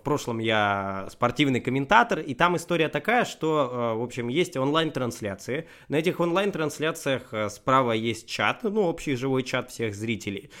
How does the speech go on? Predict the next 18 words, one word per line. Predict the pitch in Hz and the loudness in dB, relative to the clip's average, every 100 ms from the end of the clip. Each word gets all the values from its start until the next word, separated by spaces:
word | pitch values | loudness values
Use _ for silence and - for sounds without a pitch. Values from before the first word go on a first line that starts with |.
| - - - | -20 -20 -4
И | 143 151 151 | 0 0 -2
суть | - 165 | -6 -6
в | - | 0
том, | 190 220 | 2 2
что | - 139 | -2 -2
если | 123 156 127 | 0 -2 -4
ты | 120 120 | -4 -6
скажешь | - 139 113 104 - _ | 0 0 0 -4 -10 _
неактуальную | 120 113 110 - 135 147 139 117 | -6 -2 -4 0 4 6 6 2
информацию | 110 98 113 110 101 - 101 - | -2 -2 0 0 0 -2 -8 -4
или, | 127 123 | -2 -2
более | 120 135 117 | 0 2 2
того, | 104 113 110 | 0 -2 -2
неправдивую, | 104 101 110 107 117 180 233 165 107 - - _ _ _ _ _ | -4 -2 -2 -2 -4 -4 2 2 2 -4 -18 _ _ _ _ _
тебя | 120 120 123 - | -2 -2 -2 2
очень | 180 196 165 147 | 2 2 0 2
быстро | 135 123 - | 0 0 -6
вскроют | 104 - - 127 202 151 - | -8 -6 2 4 6 4 0